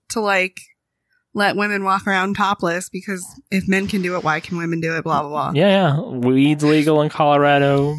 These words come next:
Speaker 2: Being topless is legal in Colorado. It's a great,
Speaker 1: Are
Speaker 2: great state.
Speaker 1: are we moving
Speaker 2: The
Speaker 1: to Colorado?
Speaker 2: greatest state, some would say.
Speaker 1: <laughs> You're like, "I just got a job in Colorado."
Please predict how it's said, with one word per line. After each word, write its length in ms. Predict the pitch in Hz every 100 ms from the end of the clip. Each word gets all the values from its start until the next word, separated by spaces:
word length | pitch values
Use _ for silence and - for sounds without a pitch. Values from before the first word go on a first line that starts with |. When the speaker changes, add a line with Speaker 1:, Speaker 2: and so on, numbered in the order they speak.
| 156
Speaker 2:
Being 180 | 117 110
topless 500 | - 120 117 139 139
is 140 | 135
legal 320 | 143 139 139
in 80 | 135
Colorado. 840 | - 139 135 135 135 139 135 139 - _ _ _ _ _ _ -
It's 80 |
a 20 | -
great, 240 | 147 131
Speaker 1:
Are 260 | - - -
Speaker 2:
great 180 | 143 139
state. 380 | - 185 214 -
Speaker 1:
are 60 | 202
we 100 | 226
moving 300 | 214 196 139
Speaker 2:
The 60 | 151
Speaker 1:
to 20 |
Colorado? 340 | 202 156 185 185
Speaker 2:
greatest 220 | 233 -
state, 480 | - 120 110 - -
some 240 | 123 120
would 100 | 117
say. 360 | - 113 117 -
Speaker 1:
<laughs> 100 | -
You're 100 | 285
like, 160 | 240 247
"I 120 | 247
just 180 | 269 294
got 160 | 302 277
a 60 |
job 260 | 233 262 294
in 80 | 226
Colorado." 640 | 233 226 254 277 202